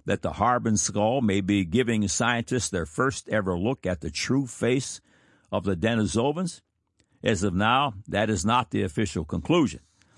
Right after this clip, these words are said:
But as the number of fossilized remains recovered in China increases, new relationships between archaic human species may be observed, and theories may change dramatically as a result. End of quotes. To recap,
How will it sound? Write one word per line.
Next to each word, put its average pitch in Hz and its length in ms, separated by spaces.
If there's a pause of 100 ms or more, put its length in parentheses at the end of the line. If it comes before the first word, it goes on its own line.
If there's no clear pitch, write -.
(240)
But 110 140
as 113 160
the 104 140
number 131 320
of 107 80
fossilized 131 680
remains 120 520
recovered 123 500
in 113 120
China 135 340
increases, 143 720 (380)
new 156 200
relationships 139 920
between 120 420
archaic 120 540
human 127 260
species 139 580
may 113 200
be 113 160
observed, 123 520 (360)
and 87 200
theories 131 440
may 104 160
change 120 460
dramatically 87 840
as 90 160
a 82 80
result. 92 500 (480)
End 98 220
of 82 140
quotes. - 500 (1400)
To 135 120
recap, 123 500